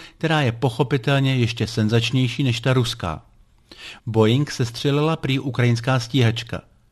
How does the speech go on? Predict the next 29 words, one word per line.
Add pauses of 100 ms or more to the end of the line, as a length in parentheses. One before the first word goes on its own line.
(540)
Liší
se
jen
typ
stroje, (200)
podle
jedněch
to
byl
Suchoj
dvacet
čtyři,
podle
druhých
pětadvacítka. (680)
Útočící
bitevník
ukrajinská
armáda
následně
prý
zlikvidovala
ještě
ve
vzduchu (320)
a
trosky
včas
uklidila.